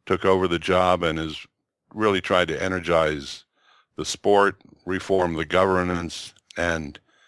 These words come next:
pay attention to the way it's presented during the Olympic Games. He won a, a reprieve. Uh, wrestling is in for Rio. It's in for Tokyo, but it still has to, uh, combat, combat for a space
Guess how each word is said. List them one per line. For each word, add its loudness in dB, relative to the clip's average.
pay 4
attention 0
to -6
the -8
way 2
it's -8
presented -2
during -2
the -2
Olympic -4
Games. -2
He 0
won 2
a, 0
a 0
reprieve. 2
Uh, 0
wrestling 0
is 2
in 4
for -2
Rio. 4
It's -6
in -6
for -6
Tokyo, 0
but -8
it -8
still -2
has -2
to, -2
uh, -4
combat, -2
combat 2
for 0
a -4
space -4